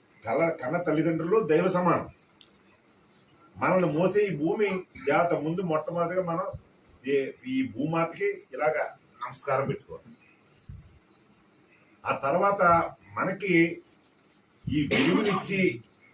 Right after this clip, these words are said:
మనకు కావలసిన ప్రకృతిని పోషించే విధంగా మనల్ని ప్రసారం చేసి మనం అనుగ్రహించే సూర్య భగవానుడికి నమస్కారం చేసుకోవడం అనేది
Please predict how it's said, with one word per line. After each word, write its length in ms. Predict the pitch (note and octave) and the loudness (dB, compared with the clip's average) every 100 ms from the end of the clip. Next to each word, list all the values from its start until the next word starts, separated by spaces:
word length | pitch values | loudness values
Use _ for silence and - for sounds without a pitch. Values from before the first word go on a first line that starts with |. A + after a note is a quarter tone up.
| A2 | -6
మనకు 300 | B2 D3 - | -4 -4 -6
కావలసిన 560 | A#2+ D#3+ F#3 F#3 G3 | 0 4 4 2 -2
ప్రకృతిని 880 | F3+ - D3 - F#3 F#3 G3+ G3+ G3 - _ _ _ - | -6 0 -2 -2 -6 -4 -2 -2 -4 -8 _ _ _ 0
పోషించే 640 | D3+ F#3+ G3 G3 G#3 G3+ | 2 2 0 -6 0 2
విధంగా 720 | F#3 E3 F#3 F#3 F#3 F3+ - - _ _ _ G#2 | 2 0 -2 2 4 4 0 -6 _ _ _ -6
మనల్ని 440 | C#3 E3+ F3+ F3+ | -4 -2 -2 -2
ప్రసారం 480 | C#3+ C#3 C3 F3 E3+ | 0 0 2 0 0
చేసి 140 | E3+ | -4
మనం 200 | F3 D#3+ | -2 0
అనుగ్రహించే 560 | D3 D3+ E3 D#3+ F3 E3 | 0 0 2 2 0 -6
సూర్య 360 | - C3+ D#3 | -6 -2 -2
భగవానుడికి 760 | D#3+ D#3+ D#3+ D#3+ D3 - B2+ A#2 _ _ _ _ _ _ - | 2 2 2 0 -4 -8 -10 -12 _ _ _ _ _ _ -12
నమస్కారం 440 | C3+ - D3+ D3+ | -10 -2 0 0
చేసుకోవడం 500 | C#3 C#3+ - C#3+ C#3 | -2 -6 -6 -6 -6
అనేది 380 | C#3 B2 B2 | -4 -6 -8